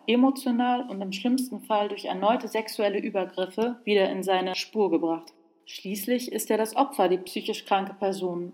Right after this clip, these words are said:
und unfähig, allein zu leben. So der Vorwurf derer, die diese Abhängigkeit doch für sich und ihre Absichten ausnutzen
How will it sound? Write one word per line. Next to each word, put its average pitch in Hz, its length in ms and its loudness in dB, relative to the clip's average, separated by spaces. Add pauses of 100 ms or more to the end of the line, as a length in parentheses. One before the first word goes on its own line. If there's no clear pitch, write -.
und 208 160 -4
unfähig, 190 420 0
allein 175 300 0
zu 180 140 -8
leben. 175 400 -4 (720)
So 202 120 0
der 185 140 4
Vorwurf 196 480 6
derer, 202 580 0
die 202 120 -2
diese 233 260 2
Abhängigkeit 208 840 0
doch 208 100 0
für - 160 -6
sich 233 320 -2
und 190 120 -4
ihre 180 260 0
Absichten - 520 -4
ausnutzen 170 760 -4